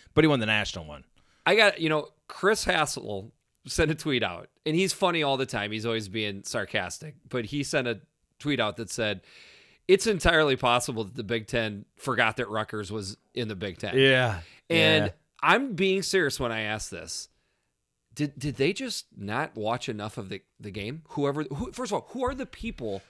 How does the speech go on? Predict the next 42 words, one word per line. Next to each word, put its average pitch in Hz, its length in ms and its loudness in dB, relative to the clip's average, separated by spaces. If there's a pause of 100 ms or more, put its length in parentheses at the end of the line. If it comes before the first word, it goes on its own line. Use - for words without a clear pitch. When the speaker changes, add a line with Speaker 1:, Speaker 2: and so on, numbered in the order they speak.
(280)
Speaker 1:
I 233 60 4
don't 233 100 6
Speaker 2:
that 220 60 8
Speaker 1:
know 208 100 6
who 180 140 8
they 131 100 6
Speaker 2:
decide 156 220 4
Speaker 1:
are. - 40 -6
Speaker 2:
this? - 320 -10
Speaker 1:
That's 220 220 -4
a 247 60 -6
good 185 160 0
question. 98 540 -4
Who 185 160 6
are 151 140 4
the 113 120 -2
people? - 460 -10
Speaker 2:
Who 175 140 4
are 220 80 8
the 220 100 0
people 190 280 -4
behind, 139 540 -2 (420)
you 156 100 0
know, 151 140 2
like, 131 240 0
the, 127 200 -2
the, 120 380 -4 (180)
the 113 180 -6
closed 143 480 0
door? 104 500 0
Is 135 160 -4
it, 143 140 0
is 139 160 0
it 135 100 2
a 107 200 -2 (100)
committee 165 400 0
of 135 120 -2
seven 160 440 2
people? 165 460 -4
Is 117 120 0
it, 135 160 0
I, 135 160 -4